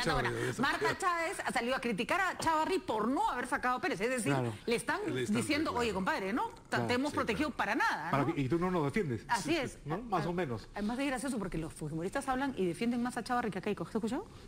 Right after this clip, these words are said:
Speaker 2: <laughs>
Speaker 1: No, pues, las
Speaker 2: Es
Speaker 1: horas
Speaker 2: que
Speaker 1: hombre dedicadas a defender
Speaker 2: no, no,
Speaker 1: a Chávarri
Speaker 2: es que, es
Speaker 1: son
Speaker 2: que,
Speaker 1: más grandes,
Speaker 2: es
Speaker 1: ¿no?
Speaker 2: que no, lo de Chávarri tiene que ver ya con mucha gente más.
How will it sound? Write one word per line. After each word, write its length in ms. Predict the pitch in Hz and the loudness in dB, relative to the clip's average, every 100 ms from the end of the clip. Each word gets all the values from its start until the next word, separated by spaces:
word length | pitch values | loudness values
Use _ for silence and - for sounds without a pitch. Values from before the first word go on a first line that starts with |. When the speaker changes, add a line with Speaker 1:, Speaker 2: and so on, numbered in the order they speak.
| - - | -6 0
Speaker 2:
<laughs> 680 | 147 - 143 135 120 123 202 | 2 4 4 4 2 0 2
Speaker 1:
No, 120 | - | 0
pues, 160 | - - - - | 0 -4 -6 0
las 160 | 240 226 | 2 4
Speaker 2:
Es 100 | 254 | 4
Speaker 1:
horas 140 | 359 | 4
Speaker 2:
que 100 | 320 | 4
Speaker 1:
hombre 280 | 440 302 269 | 2 2 2
dedicadas 460 | 247 240 302 320 | 2 2 2 2
a 80 | 320 | 2
defender 260 | 254 254 - | 2 4 4
Speaker 2:
no, 60 | |
no, 40 | 165 | 4
Speaker 1:
a 40 | |
Chávarri 260 | - 285 285 | 4 2 2
Speaker 2:
es 60 | - | 2
que, 60 | |
es 80 | 294 | 2
Speaker 1:
son 100 | 269 | 2
Speaker 2:
que, 60 | 269 | 2
Speaker 1:
más 100 | 262 | 2
grandes, 340 | 254 233 180 | 2 0 -2
Speaker 2:
es 140 | 131 127 | -2 -2
Speaker 1:
¿no? 40 | |
Speaker 2:
que 240 | 208 127 92 | -2 -4 -4
no, 220 | 110 113 | -2 0
lo 100 | 98 | 0
de 120 | 87 | -2
Chávarri 540 | - 143 160 170 180 180 | 0 2 4 4 2 0
tiene 280 | - 110 113 | -2 -4 -2
que 80 | 113 | 0
ver 120 | 113 | 0
ya 140 | 117 120 | 0 -2
con 180 | 110 98 | -4 -6
mucha 260 | 110 131 117 | -4 -4 -2
gente 280 | 113 110 95 | -4 -2 0
más. 320 | 180 180 - | -2 -2 -8